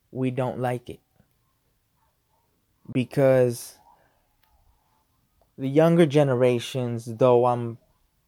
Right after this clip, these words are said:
you know, I have my differences with what they really believe in,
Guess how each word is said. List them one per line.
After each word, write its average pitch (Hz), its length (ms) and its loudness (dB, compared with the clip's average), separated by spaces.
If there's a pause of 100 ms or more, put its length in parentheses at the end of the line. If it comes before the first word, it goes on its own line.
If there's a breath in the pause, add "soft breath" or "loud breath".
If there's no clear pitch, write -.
(120)
you 127 180 -6
know, 110 320 -4 (140)
I 123 160 0
have 123 300 -2
my 117 140 -2
differences 113 840 -4
with 113 180 -6
what 113 260 -6
they 113 100 -2
really 113 280 -4
believe 113 440 -4
in, 117 260 -6